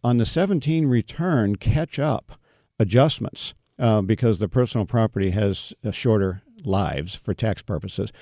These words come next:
So we can bunch up some deductions in seventeen just by making that change and by doing that cost segregation study.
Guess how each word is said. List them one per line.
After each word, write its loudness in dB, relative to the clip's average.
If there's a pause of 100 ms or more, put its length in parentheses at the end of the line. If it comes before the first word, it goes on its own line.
So 4
we 4
can 0
bunch 2
up 2
some -2
deductions 0
in -2
seventeen 2
just 0
by 0
making 2
that 2
change 0
and 0
by 2
doing 2
that 2
cost -4
segregation 0
study. 2